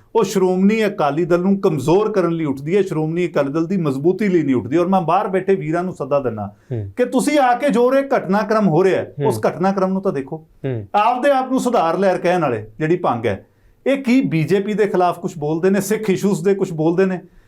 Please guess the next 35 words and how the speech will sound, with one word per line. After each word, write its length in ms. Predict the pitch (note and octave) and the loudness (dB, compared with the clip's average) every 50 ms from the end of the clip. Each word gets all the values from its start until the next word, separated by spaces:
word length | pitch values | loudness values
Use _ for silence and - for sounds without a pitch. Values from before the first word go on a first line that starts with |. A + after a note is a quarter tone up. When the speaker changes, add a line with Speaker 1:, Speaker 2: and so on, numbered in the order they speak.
| _ _ _ - | _ _ _ -4
Speaker 1:
ਬੀਜੇਪੀ 560 | B2+ G3 G#3 A#3+ F#3+ D4 D4+ D4 D4+ C#4 C4+ | 0 2 4 4 4 4 2 2 2 2 2
ਦਾ 200 | C4+ C#4 C4+ C4+ | 2 2 2 2
ਲੀਡਰ 420 | B3+ G3 F3+ G3 G#3+ G3 A#3+ A#3 A3 | 2 2 2 2 2 2 2 2 2
ਆਰ 200 | G3 F#3+ F#3+ F#3+ | 2 2 0 0
ਪੀ 200 | F#3 - A3 G3+ | -2 -2 -4 -2
ਸਿੰਘ, 360 | G3+ G#3 G#3+ G3+ F#3 D3+ C3 - - - _ _ _ _ | 0 0 0 0 0 -2 -4 -8 -12 -20 _ _ _ _
ਸ਼੍ਰੋਮਣੀ 420 | - G#3+ A3 A#3+ B3+ C4+ D4+ D#4 D4 | -4 0 2 2 2 2 2 2 2
ਗੁਰਦੁਆਰਾ 420 | A#3+ B3 G3+ A3+ A3+ A3 A#3+ A#3+ | 2 0 2 2 2 4 2 2
ਪ੍ਰਬੰਧਕ 480 | A#3+ A3+ G#3 F#3 G3 G3+ G3 A3+ A#3 A#3 | 2 2 0 0 0 0 0 0 0 0
ਕਮੇਟੀ, 360 | A#3 G3 G3 F#3+ F#3+ A3 A3+ | 2 2 2 2 2 0 -2
ਜਿਹੜੇ 300 | F#3 G#3+ G3+ G3 A#3+ A3 | 0 0 2 2 2 2
ਸਾਡੇ 280 | G3+ G3 G3 F#3 A#3 | 0 0 0 0 -2
ਬਜ਼ੁਰਗਾਂ 520 | F3+ E3 E3+ D3 F#3+ G#3 G3+ G3 A#3 A#3+ B3 | 0 0 0 2 2 0 2 2 0 2 2
ਨੇ 80 | B3+ | 0
ਸ਼ਹੀਦੀਆਂ 460 | - - F#3 F3+ F#3 E3 A3 B3 B3 A3+ | 0 2 2 2 2 2 2 0 2 2
ਦੇ 120 | A3+ G#3+ | 0 0
ਕੇ 120 | G#3 A3+ | 2 0
ਪ੍ਰਾਪਤ 560 | G3+ G3 - - - - F#3+ F3+ F3 F3 - F#3+ | 0 -2 -4 -6 -8 -2 0 0 0 0 -4 -6
ਕੀਤੀ 300 | - F#3+ - - F#3+ F3 | -6 -6 -2 -2 0 0
ਜਿਹੜੀ 160 | F3 E3+ F#3 | 0 0 0
ਜਥੇਬੰਦੀ, 460 | E3 D#3 D#3+ E3 D#3 D#3 C#3 C3 C3 | -2 -2 -2 -2 0 0 2 2 0
Speaker 2:
ਹੂੰ। 280 | A#2+ - - - - _ - | 0 -2 -8 -18 -10 _ 0
Speaker 1:
ਉਹਨੂੰ 240 | A3 A#3+ C#4 C4+ C4+ | 2 2 2 0 0
ਕ੍ਰਿਸਚੀਅਨ 360 | A#3+ A#3 G3 - C4 A#3+ A3+ | 0 -2 0 0 -2 -2 0
ਕਮੇਟੀ 360 | A3+ G#3 G#3+ G#3 G#3 A3+ G3 | 0 0 0 0 0 -2 0
ਕਹਿ 140 | G#3 G3+ G3+ | 0 0 0
ਦਿੰਦਾ। 200 | G3+ A#3 G#3+ G#3+ | 0 0 -2 0
ਦੱਸੋ 340 | E3+ F#3 - - A3+ A3+ A3+ | 0 0 0 0 0 0 2
ਜੀ, 120 | A#3+ A3+ | 0 0
ਸੁਧਾਰ 420 | G3 A3+ G#3 G#3+ F3+ F3+ G3 G3 | 0 0 2 2 4 4 2 2
ਲਹਿਰ 200 | G3 G#3+ A3 A3+ | 2 2 2 2
ਦੇ 100 | G3+ A#3+ | 2 0
ਇੱਕ 360 | A#3 - - C#4 C4+ C4+ - D4+ | 0 0 -2 -2 -2 0 2 2
ਲੀਡਰ 440 | C4 G#3 G#3+ A3+ A#3 A3 C#4 C#4 | 2 4 2 2 2 2 2 2
ਨੇ 320 | C4 C4 B3+ F#3 - - | 4 2 2 0 -2 -6